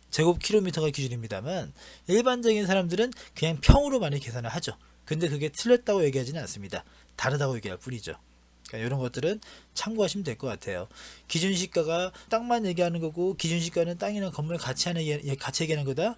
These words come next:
뭐 다 크게 틀린 내용은 아닙니다. 아, 근데 그냥 그렇게 이해하셔도 될 것 같아요. 오피스텔이나 상가나 빌딩 같은 것들은 뭐 공시지가나 공시가격이 따로 없기 때문에 이런 것들은 그냥 기준시가라고 편하게 부르는 경우가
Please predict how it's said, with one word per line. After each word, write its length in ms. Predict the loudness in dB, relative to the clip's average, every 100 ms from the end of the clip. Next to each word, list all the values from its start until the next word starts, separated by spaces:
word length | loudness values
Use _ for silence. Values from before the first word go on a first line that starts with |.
| -10 -20 -14
뭐 120 | -14 -8
다 200 | -6 -6
크게 260 | -2 0
틀린 320 | 0 2 2 2
내용은 260 | 0 0
아닙니다. 440 | -2 -4 -6 -8 -10 -18 _ _ _ _
아, 140 | -20 -20 -10
근데 360 | -6 0 0 -2 -8 -20 -20 -20 -14
그냥 180 | -2 -2
그렇게 500 | 2 0 0 0 2
이해하셔도 580 | 2 0 0 0 -2 -2
될 160 | -2 -2
것 140 | -4
같아요. 420 | -8 -6 -8 -8 -10 _ _ -4
오피스텔이나 640 | -2 0 -2 0 2 2
상가나 400 | 2 0 2 2
빌딩 380 | 2 -2 -2 -4
같은 220 | -4 -2
것들은 520 | -4 -4 -2 -2 -2 -6 -18 -20 -16
뭐 140 | -12
공시지가나 880 | -8 -2 0 0 0 0 0 -2 -4
공시가격이 500 | -2 0 2 0 0
따로 300 | -2 0 2
없기 200 | 2 0
때문에 560 | -6 -8 -6 -6 -6 -8 -14 -20 -4
이런 220 | 0 2 2
것들은 360 | -2 -2 -2
그냥 340 | -2 -2 -4 -4
기준시가라고 800 | -2 -2 0 -2 -2 -2 -2
편하게 340 | 2 2 2 -2
부르는 320 | -4 -4 -4
경우가 480 | -4 -6 -2 -2